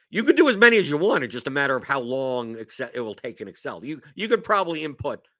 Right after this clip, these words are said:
fifty thousand lineups, but you're probably gonna be waiting around for a minute or two for it to calculate everything in fifty thousand lineups. But, uh, but even on just a three hundred build, like, I've done a three hundred build in Lineup H Q and cut it and pasted it in, and it, and it,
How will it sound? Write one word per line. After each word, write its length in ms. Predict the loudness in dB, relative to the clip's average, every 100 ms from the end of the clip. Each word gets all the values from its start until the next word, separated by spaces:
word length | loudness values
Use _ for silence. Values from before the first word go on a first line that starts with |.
| _ _ _ _ _ _
fifty 440 | -8 -4 -4 -6 -4
thousand 440 | 0 0 -2 -6
lineups, 400 | -6 -6 -8 -18 -16
but 120 | -12
you're 80 | -6
probably 280 | -4 -4
gonna 120 | -6 -8
be 100 | -8
waiting 340 | -6 -6 -8
around 320 | -8 -8 -8
for 140 | -12 -18
a 60 |
minute 320 | -14 -14 -14
or 40 | -18
two 320 | -18 -20 -20 _ _ _
for 100 | -12
it 20 |
to 100 | -12
calculate 540 | -10 -8 -8 -10 -14 -12
everything 420 | -14 -16 -20 -20 -20
in 100 | -20
fifty 500 | -16 -8 -8 -10 -14 -4
thousand 420 | -4 -4 -10 -12
lineups. 640 | -6 -6 -8 _ _ _ _ _ _ _
But, 240 | -10 -10 -8
uh, 200 | -10 -8
but 120 | -8
even 220 | -6 -4
on 140 | -4 -6
just 160 | -8
a 60 | -8
three 260 | -6 -4
hundred 300 | -4 -4 -6
build, 120 | -6 -4
like, 140 | -2
I've 120 | -2
done 160 | 0 -2
a 60 | -4
three 220 | -6 -6
hundred 280 | -6 -10 -8
build 280 | -10 -10 _ _ _ _ -16
in 120 | -10
Lineup 300 | -6 -4 -4
H 160 | -8 -8
Q 180 | -8 -8
and 120 | -6
cut 160 | -8
it 60 | -8
and 100 | -8
pasted 320 | -10 -10 -10
it 60 | -8
in, 160 | -6
and 120 | -6 -8
it, 140 | -10
and 100 | -12
it, 100 | -14